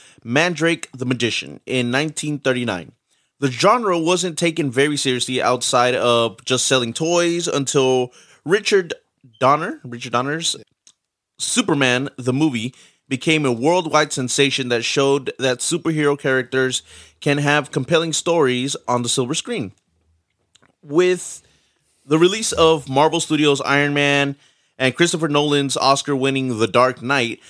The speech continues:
the same year, while Iron Man was a critically acclaimed box office hit that served as the starting point for the M C U, The Dark Knight went on to become a pop culture phenomenon,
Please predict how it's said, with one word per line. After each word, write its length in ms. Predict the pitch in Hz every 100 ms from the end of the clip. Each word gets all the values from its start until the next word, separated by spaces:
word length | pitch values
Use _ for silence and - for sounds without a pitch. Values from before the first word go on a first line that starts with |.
| - -
the 140 | 120
same 460 | 135 - 175 180 175
year, 420 | 175 160 113 139 _ _ _
while 340 | - - 143 139
Iron 280 | 160 180 175
Man 220 | 175 165
was 240 | 151 147
a 140 | 139 131
critically 640 | - 170 165 - 165 160
acclaimed 600 | 120 - 147 151 147 120
box 300 | 135 139 - -
office 380 | 143 147 143
hit 400 | - 151 135 - - _ 107
that 220 | 127 123
served 420 | - 165 170 156
as 260 | 127 135 117
the 320 | 127 123 120
starting 340 | - 147 156
point 360 | 143 143 139 -
for 200 | 131 120
the 100 | 120
M 120 | 131
C 140 | -
U, 280 | 143 120 127 - - -
The 80 | 131
Dark 240 | 127 156 156
Knight 240 | 151 135
went 320 | 143 143 - _ -
on 280 | 127 131 131
to 100 | 120
become 340 | 120 135 131
a 100 | 120
pop 340 | - 135 135 -
culture 360 | 139 139 131
phenomenon, 640 | - 120 117 95 92 80